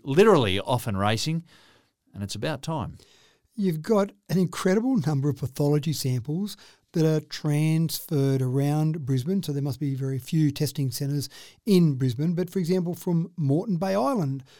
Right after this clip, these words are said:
Speaker 2: they have testing that happens there where people take a blood sample but they can't do the testing there. They transmit that across to Brisbane, for example, and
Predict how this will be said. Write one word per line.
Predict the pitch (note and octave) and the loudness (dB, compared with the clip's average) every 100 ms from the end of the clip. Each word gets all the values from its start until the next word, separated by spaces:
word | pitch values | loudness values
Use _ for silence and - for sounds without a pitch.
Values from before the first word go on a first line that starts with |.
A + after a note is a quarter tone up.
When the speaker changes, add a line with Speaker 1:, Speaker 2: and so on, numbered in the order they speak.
| _ - | _ -6
Speaker 2:
they | E3 | -2
have | D#3+ E3 C3 - | 0 0 -4 -4
testing | F3+ F3 G3 F#3+ F#3+ F#3+ | -4 0 0 2 0 -2
that | G3+ | -6
happens | - - G3 D#3+ | -8 -4 -2 0
there | G3+ F#3 G3 | 2 2 2
where | E3+ | 0
people | E3 D3+ D3 - - | 0 -2 -4 -8 -2
take | D#3 | -2
a | C3+ | 0
blood | C3 F3 | 0 0
sample | E3 D#3 D#3+ | 0 0 0
but | D#3 | -4
they | C#3+ | -8
can't | C3+ D#3 D#3 | -6 -4 -4
do | |
the | C#3+ | -6
testing | C#3 F#3 - F3+ | -4 -4 -2 0
there. | F#3+ F#3 - - - | 2 0 -2 -14 0
They | A3+ | 0
transmit | - F3+ E3 D#3+ D#3 | 2 2 2 2 -2
that | E3+ E3+ | -2 -4
across | - D#3+ | -4 -4
to | D#3+ | -2
Brisbane, | C3 C#3 C#3+ | -2 -2 -4
for | C3 | -4
example, | D3+ D#3 E3 F3 E3+ - - _ - | -2 0 0 0 -2 -4 -20 _ -6
and | G3+ F3+ E3+ | 0 4 4